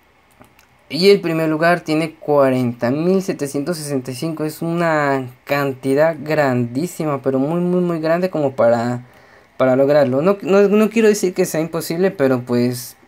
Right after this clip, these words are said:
todavía no soy tan bueno en este juego. Eh, pero sí, al menos, al, quiero pasar en el top. Y bien, ya ahora sí estoy en la posición número veinte. Ya estoy en la diecinueve. Estoy muy cerca de estar en los primeros diez lugares.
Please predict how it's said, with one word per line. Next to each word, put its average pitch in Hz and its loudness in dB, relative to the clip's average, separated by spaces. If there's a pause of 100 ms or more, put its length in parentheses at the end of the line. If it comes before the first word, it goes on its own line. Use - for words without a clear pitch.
(200)
todavía 143 2
no 156 2
soy 151 -2
tan 139 0
bueno 147 2
en 147 -2
este 139 -6
juego. 170 -4 (540)
Eh, 139 4
pero 135 2
sí, 156 -2
al 156 0
menos, 156 -4
al, 120 -8
quiero 135 0
pasar 131 -2
en 131 2
el 117 -2
top. 127 0 (480)
Y 175 -2
bien, 185 6
ya 170 2
ahora 202 4
sí 208 4
estoy 180 0
en 175 0
la 170 -2
posición 160 -4
número 156 0
veinte. 196 2
Ya 151 2
estoy 151 -2
en 156 0
la 143 2
diecinueve. 131 2
Estoy 175 0
muy 170 0
cerca 170 0
de 151 2
estar 156 2
en 165 -2
los 151 -4
primeros 151 -2
diez 175 -2
lugares. 143 0